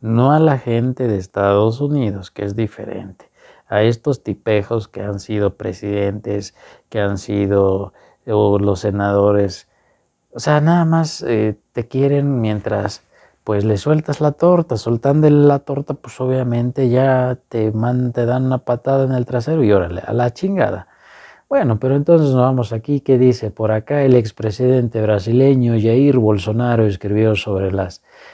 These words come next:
las, eh, causas que se llevaron en, pues, obviamente en su nación o en su país al ser hospitalizado este lunes en Florida,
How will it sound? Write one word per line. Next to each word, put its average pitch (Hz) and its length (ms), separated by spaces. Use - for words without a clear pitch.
las, 98 480
eh, 95 500
causas 113 680
que 113 160
se 107 180
llevaron 101 880
en, 98 500
pues, 92 220
obviamente 98 1000
en 104 200
su 135 240
nación 123 500
o 98 60
en 90 80
su 107 380
país 139 500
al 104 220
ser 120 420
hospitalizado 107 1040
este 101 300
lunes 101 580
en 104 220
Florida, 139 680